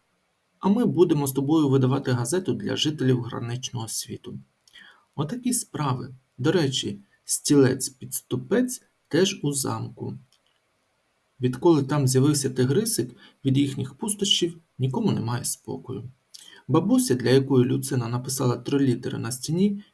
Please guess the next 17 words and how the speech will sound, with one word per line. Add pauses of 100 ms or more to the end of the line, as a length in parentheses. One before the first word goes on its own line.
більше
не
затуляє
їх
килимком. (320)
Вона
вивчила
решту
літер, (280)
але
найбільше
їй
подобаються (280)
А, (400)
Я (440)
та
«Ї».